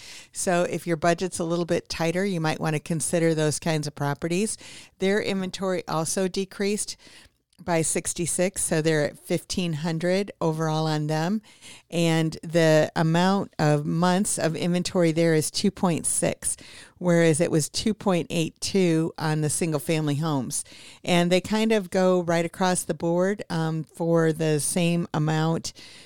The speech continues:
you know, when you're looking at the single family homes versus the condos. When you're looking at the percentage of asking to list price, they were at ninety-six point six nine overall,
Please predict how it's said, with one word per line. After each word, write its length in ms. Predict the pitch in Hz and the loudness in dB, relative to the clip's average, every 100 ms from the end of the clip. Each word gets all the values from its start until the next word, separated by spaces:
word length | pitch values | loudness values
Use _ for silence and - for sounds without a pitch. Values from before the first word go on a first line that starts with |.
| _ | _
you 120 | - | -2
know, 220 | 170 160 156 | 2 4 2
when 280 | - 165 160 | 2 0 2
you're 160 | 160 | 2
looking 400 | 156 156 - 156 | 2 0 0 0
at 300 | 151 147 - | 2 2 0
the 160 | 160 147 | 0 0
single 300 | - 165 151 | 0 -2 0
family 320 | 170 156 151 | 0 0 2
homes 420 | 156 156 151 143 | 2 2 0 -2
versus 500 | - 160 139 151 143 | 0 2 2 0 -2
the 120 | - | -4
condos. 640 | - 156 143 165 190 220 - - - - - | -4 0 2 4 4 2 -2 -10 -20 -20 -10
When 140 | 180 175 | 0 4
you're 100 | 180 | 4
looking 560 | 180 - 185 175 - | 4 2 0 0 0
at 460 | - 156 160 156 _ | 0 2 2 0 _
the 420 | 175 156 156 - - | 0 4 4 0 -4
percentage 760 | - 170 - 185 180 185 180 - - | 0 0 2 0 2 0 -2 -6 -4
of 460 | 160 156 147 143 _ _ - | -2 0 -2 -4 _ _ -6
asking 560 | 170 165 - 190 190 | -2 -2 -2 -2 -2
to 540 | 180 - 165 160 156 - | -2 0 2 2 0 -4
list 280 | 165 170 175 | -2 0 0
price, 440 | - 190 208 226 - - - - | 0 0 0 -2 -6 -14 -20 -10
they 120 | - 175 | 0 4
were 120 | 180 | 4
at 120 | - | 2
ninety-six 720 | 170 165 180 190 - 185 - | 0 0 0 -2 -2 -4 -4
point 320 | - 185 170 | -6 -4 -2
six 320 | - 175 - - | -2 -4 -4 -4
nine 380 | 156 165 190 - | -2 0 -2 -2
overall, 580 | 180 175 175 170 175 | -2 2 2 2 2